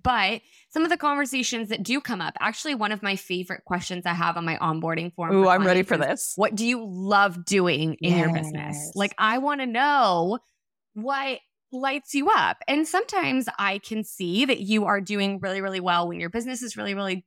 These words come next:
Speaker 1: doing really well, but sometimes you're not
Speaker 2: Yeah.
Speaker 1: when your business is doing well. And so it's so important to really understand, even, like, from a financial person, like, there is so much emotion involved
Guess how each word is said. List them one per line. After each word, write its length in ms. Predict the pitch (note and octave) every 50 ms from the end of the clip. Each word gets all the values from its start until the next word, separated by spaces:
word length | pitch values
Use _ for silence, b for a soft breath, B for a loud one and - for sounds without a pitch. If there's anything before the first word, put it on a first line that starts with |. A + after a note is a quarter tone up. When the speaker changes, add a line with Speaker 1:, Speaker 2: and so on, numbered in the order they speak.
| _ - F#3+
Speaker 1:
doing 320 | - A#3+ B3 A#3+ A3 G3+
really 200 | G3 G3+ F#3 F3+
well, 400 | F3 E3 C#3 D3+ D#3 E3+ G#3 G#3+ b b b b b b b b -
but 100 | B3 B3
sometimes 480 | - E4 D#4+ D#4+ D#4+ D4+ C#4 A3 G#3 G#3
you're 140 | G#3 F#3+
not 400 | F3 E3 E3 E3+ E3 E3 D3 A#2+
Speaker 2:
Yeah. 100 | C#3 C#3
Speaker 1:
when 140 | C#3+ F3+ F#3
your 100 | F3+ E3+
business 340 | E3+ F3+ E3 E3+ F3 E3+ -
is 140 | F3 D#3+ -
doing 240 | - E3 D#3+ D#3+ D#3+
well. 200 | D#3+ E3 E3 E3+
And 120 | F3+ F3+
so 240 | - - F#3+ F3+ F3+
it's 180 | F#3+ A3 -
so 280 | - - - A3+ G#3 A#3+
important 480 | B3+ A#3 - - G3 F3 G3+ G3+ F#3+ - -
to 340 | - G#3+ G3+ G3 F#3 E3+ E3 _ _ _ _ _ _ -
really 280 | G3+ G#3+ B3 C4+ C4+
understand, 540 | - A#3 A3+ A3 A3 G#3+ - A#3 A3 G#3+ - _
even, 280 | - B3+ D4 - A#4+ B4 A#4+ A4
like, 120 | D#4+ -
from 280 | - - A#3+ A#3 B3+ D4+
a 40 |
financial 540 | D4+ - - G3+ G3 F3+ G3 A3+ - - G#3+ -
person, 380 | - F#3+ G3 A3 - G#3+ G3
like, 200 | F#3+ F3+ E3 -
there 180 | - F#3 F#3+ A3+
is 100 | D4 C4
so 240 | - - - G3 G3+
much 280 | G#3 G#3 F#3+ F#3+ - -
emotion 540 | F#3 F#3+ F#3 E3+ E3 F#3+ G3+ - - F#3
involved 540 | F3+ F3 F3 E3+ E3+ E3 F3 F3+ F3 E3+ -